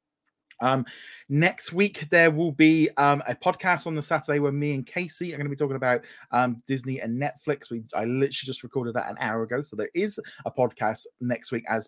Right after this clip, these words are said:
as per usual, but we pre-recorded that one. There was a special live, uh, Q and A that we're doing on S-, uh, Sunday evening. I'm doing tomorrow,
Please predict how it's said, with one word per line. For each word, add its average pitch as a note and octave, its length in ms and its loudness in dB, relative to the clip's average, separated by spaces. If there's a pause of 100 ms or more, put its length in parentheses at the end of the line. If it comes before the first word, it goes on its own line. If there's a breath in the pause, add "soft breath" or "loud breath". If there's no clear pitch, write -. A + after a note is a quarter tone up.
(220)
as A2+ 160 -4
per - 160 -8
usual, A#2+ 420 -4 (300 soft breath)
but - 80 -2
we - 480 -12
pre-recorded A#2 480 -4
that A2+ 160 -2
one. B2+ 160 -2 (400 loud breath)
There B2+ 80 -2
was B2+ 80 0
a C3+ 60 -2
special - 760 0
live, E3 600 4
uh, C3+ 480 4 (360)
Q F3+ 180 2
and D#3+ 100 4
A D#3 140 6
that D3+ 140 2
we're C3 100 0
doing C#3+ 380 4
on B2 460 2 (200 loud breath)
S-, - 320 -6
uh, A#2 160 0
Sunday F3 440 0
evening. D#3+ 520 -4
I'm A2+ 100 -2
doing B2 200 -4
tomorrow, B2+ 440 2